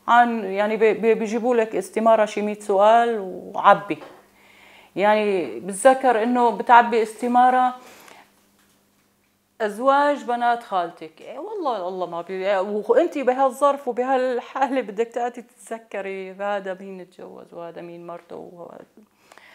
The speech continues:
وكل شيء شايفتيه يمكن من وقت خلقتي لهلا. و-،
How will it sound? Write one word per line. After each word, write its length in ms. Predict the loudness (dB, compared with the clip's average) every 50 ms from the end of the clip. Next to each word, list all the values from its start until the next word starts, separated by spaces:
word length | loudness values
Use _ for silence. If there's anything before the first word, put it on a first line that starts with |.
| -20 -20 -20 _ _ _ _ _ _ _ _ _ -20 -20 -20 -20 -20 _ _ _ _ _ _ _ _ _ _ _ _ -20 -12 -6 -6
وكل 300 | -6 0 2 2 2 2
شيء 300 | 0 -2 -4 -4 -6 -8 -12
شايفتيه 580 | -4 2 4 4 4 4 0 -4 -6 -6 -4 -4
يمكن 260 | -4 -4 -4 -6 -4
من 120 | -4 -6
وقت 320 | -6 -6 -6 -6 -8 -14 -18
خلقتي 440 | -14 -10 -8 -8 -8 -8 -12 -14
لهلا. 200 | -14 -14 -16 -18 -20 _ _ _ _ _ _ _ _ _ _ _ _ _ _ _ _
و-، 800 | -4 -2 -2 -2 -2 -2 -4 -6 -6 -8 -8 -10 -12 -12 -14 -16